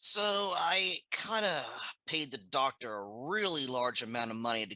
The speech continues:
give you a fake diagnosis on that ultrasound. You guys were gonna have twins. <sighs> Healthy, lively twins.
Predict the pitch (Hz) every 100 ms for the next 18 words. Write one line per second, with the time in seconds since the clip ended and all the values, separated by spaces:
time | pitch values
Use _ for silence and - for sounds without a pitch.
0 | - 123 107 117 101 - - 151 143 -
1 | 131 113 107 107 107 101 110 113 107 104
2 | 101 101 98 - - - 65 - - -
3 | - - - - - - - - _ _
4 | _ _ 151 175 170 151 147 139 - -
5 | 127 107 101 - - - - - - -
6 | - 127 131 - 139 135 131 131 _ _
7 | 117 117 110 117 - 120 85 92 - -
8 | -